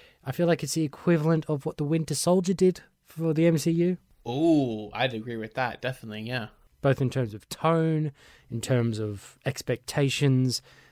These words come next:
Speaker 1: and in terms of just surprising plot twists, really.
Speaker 2: Mm.
Speaker 1: So if you want something new out of your game, go play this. I highly recommend it.
Speaker 2: Definitely, yes. Yeah,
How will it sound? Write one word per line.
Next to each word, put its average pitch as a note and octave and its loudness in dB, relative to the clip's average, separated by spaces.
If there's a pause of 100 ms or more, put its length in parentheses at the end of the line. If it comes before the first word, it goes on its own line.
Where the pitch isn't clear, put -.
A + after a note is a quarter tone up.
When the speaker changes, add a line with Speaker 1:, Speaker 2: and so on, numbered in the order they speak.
(100)
Speaker 1:
and A#2 -4
in G#2+ -4
terms A#2 2
of G#2 -2 (640)
just - -4
surprising A2+ -2
plot D#3+ -4
twists, - -2
really. C3 -10 (140)
Speaker 2:
Mm. D3 2 (340)
Speaker 1:
So - -6
if C#3 -4
you E3+ -2
want F3+ 2
something E3 0
new D3 4
out C3 2
of A#2 -8
your A#2 -4
game, A#2+ -2 (380)
go C#3 4
play A2+ -2
this. F#2+ -6
I A#2 -2
highly A2 2
recommend G2+ -2
it. G#2+ -8 (320)
Speaker 2:
Definitely, A2 -4
yes. - 0
Yeah, F#3+ -2